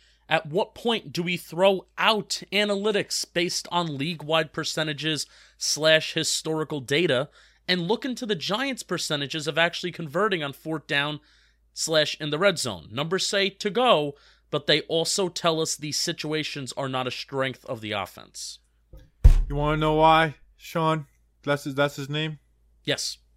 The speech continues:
Speaker 2: Because you're one hundred percent wrong. Wrong. That is totally wrong. It's not based in reality. And I had this argument with Carl Ban-, Mister Carl Banks,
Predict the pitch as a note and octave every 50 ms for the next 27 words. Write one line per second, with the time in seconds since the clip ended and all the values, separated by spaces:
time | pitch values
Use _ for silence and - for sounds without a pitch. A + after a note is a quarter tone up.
0 | _ _ _ _ _ _ _ _ _ - C3 - D3 C3+ A2 A2+ A#2+ A#2 A2+ G#2
1 | G2+ - - D3 A#2 A#2+ A#2+ A#2 G2+ - - C3+ D3+ E3 D#3+ D3 F3 F3 - _
2 | - - E3 D#3 - - - B2 B2 B2+ A#2+ - _ _ _ _ _ _ - C#3+
3 | D#3+ F3 F3+ F#3+ G3 F#3 D#3+ A2 F2 - _ _ _ _ _ - _ _ _ _
4 | _ _ _ _ _ _ - G3+ G#3 G#3+ A#3 A#3 A#3+ A#3+ A#3 A3 G#3+ G3 F3 C#3
5 | B2 G2 D#2+ - _ _ - _ - C#3+ C#3+ D3 D3+ C3+ - - - D3 C#3 C3+
6 | C#3 C#3+ C#3 D3 C#3+ C3 C3+ C3+ C3+ C3+ B2+ F#2 - - _ - _ _ - A2
7 | G2+ - - - A2+ G#2+ A2+ A#2 - B2 A#2+ A#2+ A2+ - C3 A#2+ A#2+ B2 A#2+ A#2+
8 | A#2+ B2 B2 A#2+ G#2+ E2+ E2 D#2 - _ - - - - F2+ D#2+ E2+ G#2 G#2+ A2
9 | A#2+ - - A#2+ A#2 A#2 A#2 A#2 A#2+ G#2+ G#2 G2 - - - - - B2 C3 C3
10 | C3 A2+ C3+ C3 A#2 - A#2+ D3+ D3 - - A2+ - - D3 D3+ D3+ D3 C3+ B2+
11 | D3 D3 G#2+ - - - - -